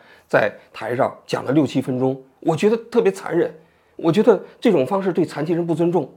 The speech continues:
如果你录一个视频，把它放到那个网上的话，放到现场的话，同样可以达到目的嘛。但是因为陈律师这样的一个身体状况，有人甚至说他一个感冒都有可能失去生命，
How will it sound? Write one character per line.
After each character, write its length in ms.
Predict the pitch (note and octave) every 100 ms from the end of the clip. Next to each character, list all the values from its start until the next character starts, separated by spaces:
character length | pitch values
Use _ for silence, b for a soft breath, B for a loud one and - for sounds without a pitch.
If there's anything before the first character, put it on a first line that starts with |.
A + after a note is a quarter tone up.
| _ b b b
如 140 | G3
果 100 | A#3
你 140 | G3+
录 180 | D3+ A3
一 120 | F#3
个 80 | F#3
视 200 | G3 -
频， 300 | C3+ A2 B2 b b
把 100 | -
它 80 | C3
放 180 | E3 F#3
到 120 | C#3+
那 160 | C#3+ C#3
个 60 | A#2+
网 200 | A2+ B2
上 100 | B2+
的 80 | C3
话， 180 | B2 - b b b
放 180 | D3+
到 60 | D#3+
现 180 | D3+ D#3+
场 140 | A2+
的 80 | G#2+
话， 100 | A#2+
同 180 | - F3+
样 100 | A3+
可 100 | E3
以 60 | A#2+
达 140 | -
到 100 | B2+
目 160 | C3+ A2+
的 120 | -
嘛。 120 | - - b b b b
但 160 | G#3 F#3
是 160 | F3+ D#3 b b b
因 180 | G#3 A3+
为 200 | G3+ F#3
陈 260 | - D3+
律 100 | G3
师 220 | D3 - E3+
这 80 |
样 160 | F#3 C3
的 100 | A#2+
一 160 | A2+ C3+
个 300 | D3 A#2 - B
身 200 | - G3+
体 140 | B2
状 200 | E3 F#3
况， 160 | A#2+ A2+
有 160 | - C3+
人 100 | D#3
甚 200 | F3+ G3+
至 100 | A#2
说 160 | D3+ F3
他 160 | F3
一 140 | E3 F3
个 100 | G3
感 180 | -
冒 160 | A#2+ F#3
都 140 | C3+
有 80 | B2+
可 120 | C#3
能 120 | - A#2+
失 100 | D3
去 100 | C3+
生 180 | B2 D#3
命， 220 | D#3 -